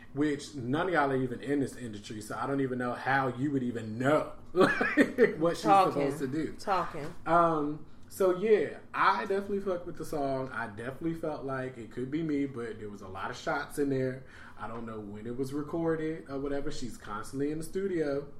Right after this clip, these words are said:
Speaker 2: Yes.
Speaker 1: So I don't know if these are shots or what, but then at the end of the day, she's a rapper. That's what they do. So even if it's not technically shots, it's still gonna sound like shots because,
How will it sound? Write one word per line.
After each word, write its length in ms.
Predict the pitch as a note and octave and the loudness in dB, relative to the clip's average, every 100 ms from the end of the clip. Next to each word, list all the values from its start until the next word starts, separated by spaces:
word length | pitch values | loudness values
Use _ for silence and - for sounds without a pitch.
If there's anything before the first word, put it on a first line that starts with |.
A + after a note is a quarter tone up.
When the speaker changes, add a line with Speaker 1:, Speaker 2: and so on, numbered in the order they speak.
| - | -6
Speaker 2:
Yes. 440 | F3+ F3 D#3 E3 - | 0 2 2 0 -6
Speaker 1:
So 300 | - D#3+ C#3 | -6 0 2
I 180 | A#2+ A#2+ | 0 -2
don't 320 | B2 C#3 C#3 | -2 -2 0
know 560 | C#3 C#3 C3+ C3 C3 - - | 2 2 4 2 0 -4 -12
if 280 | C#3 B2 - | -8 -8 -6
these 280 | B2 B2+ - | -4 -4 -4
are 260 | A2+ C3+ D3+ | -4 -2 -2
shots 640 | - D#3 D3+ D3 B2+ - - | -2 0 2 0 -4 -8 -6
or 240 | B2 A#2 | -6 -4
what, 400 | G#2+ B2+ D3 - | -2 -2 -2 -4
but 180 | A#2 A2+ | -6 -4
then 160 | C3 C3 | -4 -4
at 120 | B2 | -6
the 120 | G3 | -8
end 140 | A#2+ A2 | -10 -10
of 80 | G#2 | -8
the 60 | |
day, 120 | A2+ | -8
she's 220 | A2+ A2 G2 | -8 -10 -8
a 80 | |
rapper. 400 | F#2 G#2+ G#2 G#2+ | -6 -4 -4 -6
That's 260 | G2 G2 - | -8 -10 -12
what 140 | F#2+ | -12
they 160 | F#2+ F2+ F2+ | -12 -12 -12
do. 280 | A2 A2 A2 | -10 -10 -10
So 220 | - G2+ | -12 -12
even 240 | G#2 A#2 A2 | -12 -10 -10
if 160 | G2+ | -10
it's 160 | G#2 G2+ | -12 -10
not 340 | A2+ G#2+ - | -8 -8 -10
technically 460 | A2+ A2 G#2+ G2+ G#2 | -14 -12 -12 -12 -12
shots, 320 | G2+ G#2+ G#2 | -10 -8 -6
it's 80 | - | -4
still 120 | D3 | -2
gonna 140 | A#2+ A#2 | -2 -2
sound 280 | A#2 A2 | -2 -2
like 180 | G2 E2+ | -4 -6
shots 340 | - - - - | -10 -14 -14 -12
because, 480 | G2+ A2+ G#2 G#2 | -12 -10 -10 -12